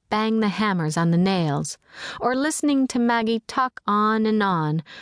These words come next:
pursing her lips and looking at him across the table, smiling like she was a member of some smug little housewives' club, jabbering on about Olivia's meatloaf recipe, and should we have the Simpsons over?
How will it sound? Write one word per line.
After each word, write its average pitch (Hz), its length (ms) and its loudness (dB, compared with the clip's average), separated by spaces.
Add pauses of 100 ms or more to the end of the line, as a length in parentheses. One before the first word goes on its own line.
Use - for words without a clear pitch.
(160)
pursing 220 480 -2
her 196 140 0
lips 208 460 0
and 165 180 0
looking 190 300 0
at 165 140 0
him 165 80 2
across 180 360 -4
the - 120 -6
table, 175 520 0 (240)
smiling 202 720 0
like 160 220 -2
she - 120 -2
was 175 140 0
a 180 60 2
member 190 420 2
of 165 140 -2
some 175 300 0
smug 196 500 -2
little 180 320 2
housewives' 170 800 -6
club, 151 400 -2 (440)
jabbering 196 540 0
on 190 260 0
about 180 300 0 (260)
Olivia's 190 540 2
meatloaf 170 720 0
recipe, 160 680 -2 (400)
and 202 160 -2
should 294 220 -4
we 320 120 0
have 294 180 0
the 285 80 -2
Simpsons 247 560 0
over? 233 480 0